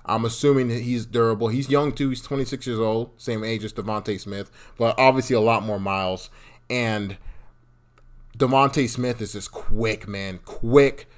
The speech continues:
fast, athletic, on the come up. Clay Collard coming in here short notice,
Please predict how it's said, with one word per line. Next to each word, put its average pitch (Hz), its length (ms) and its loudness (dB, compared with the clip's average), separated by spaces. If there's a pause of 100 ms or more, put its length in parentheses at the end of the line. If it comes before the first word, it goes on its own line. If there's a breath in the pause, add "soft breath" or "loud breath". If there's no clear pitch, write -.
(100)
fast, 131 640 0
athletic, 117 680 0
on 107 120 -4
the 95 60 -8
come 135 300 -2
up. 131 220 2 (220 loud breath)
Clay 143 200 4
Collard 131 540 4 (200 soft breath)
coming 131 300 -2
in 131 100 -2
here 123 140 -2
short 135 340 -2
notice, 120 420 0